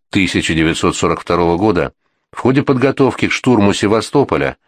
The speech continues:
германское командование перебросило в Крым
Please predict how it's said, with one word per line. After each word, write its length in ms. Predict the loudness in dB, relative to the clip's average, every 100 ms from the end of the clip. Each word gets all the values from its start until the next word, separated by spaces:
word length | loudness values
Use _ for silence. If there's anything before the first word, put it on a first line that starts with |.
| _ _ _ -2
германское 600 | 0 2 0 0 0 0
командование 880 | 0 0 0 0 0 0 0 -2 -6 _ _ _
перебросило 640 | -4 -2 0 0 0 0 0
в 60 |
Крым 340 | 0 2 0